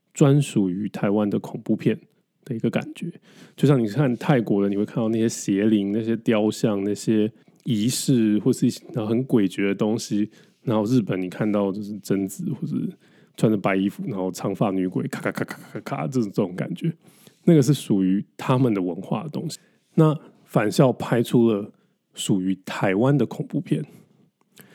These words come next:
这件事情是非常有趣的。它里面使用了台湾的民俗信仰，然后像是城隍爷，然后或者做法事，然后其中也用到一些咒具，或是，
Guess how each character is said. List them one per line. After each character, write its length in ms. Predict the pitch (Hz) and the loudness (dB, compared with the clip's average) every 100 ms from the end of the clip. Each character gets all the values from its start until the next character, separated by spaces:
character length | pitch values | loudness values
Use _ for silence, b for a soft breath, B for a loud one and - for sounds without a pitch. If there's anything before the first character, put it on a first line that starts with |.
| b b - | b b 4
这 100 | 175 | 6
件 80 | 165 | 8
事 140 | 147 | 6
情 100 | 143 | 4
是 120 | 117 | 0
非 120 | - 117 | 0 0
常 100 | 107 | 0
有 140 | 117 | -2
趣 180 | - 139 | -2 -2
的。 60 | |
它 120 | 127 131 | 2 2
里 40 | |
面 180 | 117 117 | 4 2
使 200 | - 110 | 0 0
用 180 | 117 113 | 2 0
了 60 | |
台 160 | 104 117 | 0 0
湾 180 | 113 117 | 2 2
的 120 | 110 | 2
民 180 | 107 113 | 2 0
俗 140 | 120 | -2
信 240 | - 123 | 0 2
仰， 200 | 110 107 160 b b b _ | 2 -2 -10 b b b _
然 100 | 110 | 0
后 120 | 113 | 2
像 100 | 127 | 2
是 260 | 113 123 117 | 4 4 2
城 220 | - 127 | 0 2
隍 160 | 135 139 | 4 4
爷， 360 | 117 113 113 | 4 4 2
然 160 | 127 127 | 0 0
后 140 | 117 | -2
或 160 | - 123 | 0 0
者 80 | 113 | 2
做 220 | - 120 | 2 2
法 260 | - 104 | 0 -6
事， 380 | - - 147 123 107 | -10 0 2 4 2
然 100 | 104 | 0
后 100 | 117 | -2
其 140 | - | 0
中 180 | 123 120 | 0 2
也 60 | |
用 200 | 107 123 | 2 2
到 160 | 123 123 | 4 2
一 40 | |
些 160 | 120 127 | 4 2
咒 280 | - 156 117 | 4 4 2
具， 280 | 107 139 123 | 0 2 2
或 140 | 113 | 2
是， 260 | 113 117 | 2 2